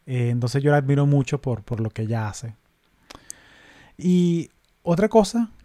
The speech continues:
que les quería, eh, comentar es que si nos quieren apoyar al podcast, estamos en patreon punto com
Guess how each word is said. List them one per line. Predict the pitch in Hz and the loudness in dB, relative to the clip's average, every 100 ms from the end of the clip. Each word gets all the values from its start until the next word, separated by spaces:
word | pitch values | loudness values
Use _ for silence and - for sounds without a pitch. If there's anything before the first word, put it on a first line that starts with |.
| - | -4
que | |
les | 143 - | -2 2
quería, | 143 135 143 | 2 2 -2
eh, | - 170 160 | -4 -2 -2
comentar | 151 135 120 131 135 | 0 0 0 -2 -2
es | 127 - | -4 -8
que | - 160 139 117 104 92 95 _ _ _ _ _ _ _ _ - _ _ | -4 -2 -2 -4 -6 -10 -14 _ _ _ _ _ _ _ _ -20 _ _
si | - 147 | -4 0
nos | 127 | 2
quieren | 139 151 | 0 0
apoyar | 180 180 151 170 220 _ _ | 2 2 2 2 -4 _ _
al | 131 | -10
podcast, | - 139 - 190 185 - _ _ | -2 -2 -2 -8 -10 -18 _ _
estamos | 143 120 123 123 127 | -10 -6 -2 0 0
en | 147 135 | 0 0
patreon | 120 123 123 120 | -2 -2 -2 0
punto | 151 156 | 0 0
com | 139 139 160 | 0 0 -2